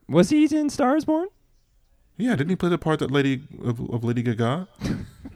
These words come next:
Speaker 1: All right, now, <laughs> now I'm, I can. You, uh, you know, you don't read much. Maybe you're not, uh, reading more Blurred books, but, uh,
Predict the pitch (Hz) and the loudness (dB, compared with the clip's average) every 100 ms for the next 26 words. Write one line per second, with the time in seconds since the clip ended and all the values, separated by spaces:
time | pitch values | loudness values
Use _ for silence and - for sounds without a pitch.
0 | 381 151 240 415 - - 131 123 117 127 | -12 -8 -4 2 2 2 4 4 6 4
1 | 127 120 127 202 160 160 160 160 143 135 | 4 2 0 -2 -2 2 6 6 6 2
2 | 285 311 - 127 120 123 - - - 151 | -4 -6 -4 -4 -6 -10 -12 -16 -6 -2
3 | 165 - 151 160 214 269 262 208 143 131 | -2 -2 -4 -2 2 4 6 6 6 4
4 | 120 120 117 - 117 113 117 110 113 113 | 4 0 0 -8 -8 -6 -4 -4 -6 -6
5 | - 120 104 98 107 - - - - - | -6 -4 -2 -4 -8 -12 -20 -20 -20 -20
6 | - 139 139 131 135 107 123 120 113 113 | -6 2 4 6 4 4 4 4 2 0
7 | 107 - - 104 95 - 101 95 90 | 0 -4 -2 -2 -2 -6 -4 -4 -8